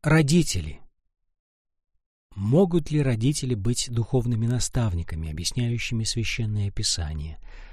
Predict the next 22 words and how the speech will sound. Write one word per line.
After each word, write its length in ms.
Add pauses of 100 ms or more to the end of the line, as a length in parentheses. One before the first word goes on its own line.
(280)
Да, 680 (240)
в 220
идеале 400
так 240
и 40
должно 480
быть, 420 (520)
но 180
не 140
всякие 500
родители 520
имеют 260
такую 320
возможность, 720 (260)
поэтому 380
ребенку 400
позволяется 640
получать 520
наставления 920
от 160
кого-то 440
другого. 500